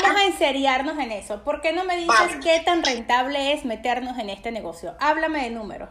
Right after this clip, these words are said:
Speaker 1: Cindy, que tú eres la experta.
Speaker 2: Me, me encanta Airbnb porque yo lo hago personalmente. Tengo uno en la playa, en Cocoa Beach, que es donde se cogen los cruceros aquí en Orlando, y tengo uno aquí en Kissimmee,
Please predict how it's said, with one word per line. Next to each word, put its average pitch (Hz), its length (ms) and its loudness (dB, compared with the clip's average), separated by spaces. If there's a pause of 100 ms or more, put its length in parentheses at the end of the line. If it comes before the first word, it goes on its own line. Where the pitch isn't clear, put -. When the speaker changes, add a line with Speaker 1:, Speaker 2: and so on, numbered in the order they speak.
(140)
Speaker 1:
Cindy, - 340 -12
que 226 120 -8
tú 254 100 -6
eres 240 140 -4
la 226 80 -4
experta. 220 240 0
Speaker 2:
Me, 269 320 4 (520)
me 247 140 4
encanta 285 480 4
Airbnb 294 760 4
porque 254 260 0
yo 220 160 0
lo 233 100 4
hago 226 180 2
personalmente. 202 840 -4
Tengo 277 320 4
uno 269 240 0
en 240 80 2
la 202 160 2
playa, 254 440 4 (540)
en 226 180 0
Cocoa 240 380 2
Beach, - 480 -2
que 214 160 0
es 202 140 -4
donde 214 240 0
se - 180 -2
cogen 214 220 2
los 202 100 0
cruceros 202 380 2
aquí - 140 0
en 196 120 0
Orlando, 339 560 2
y 226 140 -2
tengo 247 240 2
uno 247 240 2
aquí 226 200 2
en 220 120 -4
Kissimmee, 330 560 2